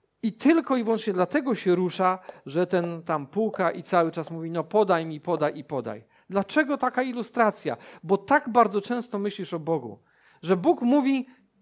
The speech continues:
kiedy zwracasz się do Niego po raz któryś tam z kolei: "Nie marudź, ty wiesz, ile ja mam tu rzeczy do załatwienia. Co ty mi zawracasz głowę?"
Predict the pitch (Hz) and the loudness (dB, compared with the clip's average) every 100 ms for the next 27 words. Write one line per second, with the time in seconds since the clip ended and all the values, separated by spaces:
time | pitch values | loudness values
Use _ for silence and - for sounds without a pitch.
0 | _ _ - 226 190 165 240 262 247 - | _ _ 0 2 2 4 4 4 2 -4
1 | 208 214 226 208 208 196 175 - - - | -2 -2 0 0 2 2 2 0 -16 -4
2 | 269 240 - 208 - 220 226 262 370 381 | -2 0 -2 -4 -4 -2 0 0 -4 -2
3 | 349 302 233 - 240 311 - 247 233 214 | 2 2 2 -8 -2 -2 0 -2 0 0
4 | 202 190 160 220 247 214 131 202 196 - | -2 -2 0 0 0 0 2 2 0 -4
5 | 190 180 160 156 - _ _ _ _ _ | -6 -4 -4 -4 -10 _ _ _ _ _
6 | _ _ _ - 427 349 240 202 185 185 | _ _ _ -2 0 2 4 6 6 4
7 | 180 147 139 143 120 113 - | 0 -2 0 0 0 -4 -10